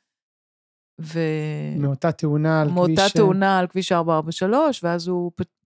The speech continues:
Speaker 1: פתאום נכנסו לאולפן. וואו, זה היה סופר מרגש. הם היו אז בנות, אה, שש עשרה או שבע עשרה, אני חושבת, וכשאני עזבתי אז את העבודה, הם היו בנות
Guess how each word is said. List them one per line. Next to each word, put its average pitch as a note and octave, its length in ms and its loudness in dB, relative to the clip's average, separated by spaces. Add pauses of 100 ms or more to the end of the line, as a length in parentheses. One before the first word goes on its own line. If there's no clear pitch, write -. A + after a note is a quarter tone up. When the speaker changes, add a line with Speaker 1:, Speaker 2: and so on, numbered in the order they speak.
(160)
Speaker 1:
פתאום G#3+ 240 2
נכנסו G3 320 0
לאולפן. F3 680 2 (640)
וואו, C3 360 -6 (160)
זה D#3+ 60 -8
היה C#3+ 340 -6
סופר - 300 -14
מרגש. D#3 800 -10 (640)
הם D#3+ 100 0
היו D#3+ 120 4
אז D3+ 100 0
בנות, D#3 320 -6
אה, D3+ 160 0
שש D3+ 220 -6
עשרה - 200 -4
או D#3 60 -4
שבע D#3 220 -4
עשרה, E3+ 240 -4
אני F3+ 120 -4
חושבת, F3 560 -6
וכשאני E3 800 -2
עזבתי E3 420 0
אז D#3+ 100 -2
את - 120 -8
העבודה, D#3 400 -2
הם D#3+ 180 -2
היו D3+ 140 -2
בנות D3+ 520 -10